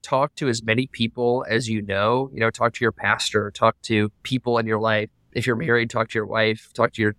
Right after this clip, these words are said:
siblings, your friends. Think of the most honest person you know in your life, and you ask questions about, like, "Hey, could you see me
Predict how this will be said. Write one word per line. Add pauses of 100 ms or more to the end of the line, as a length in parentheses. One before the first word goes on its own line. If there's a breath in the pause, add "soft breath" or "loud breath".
(140)
siblings,
your
friends. (100)
Think
of
the
most
honest
person (100)
you
know (520)
in
your
life,
and (220)
you
ask
questions
about,
like,
"Hey,
could
you
see
me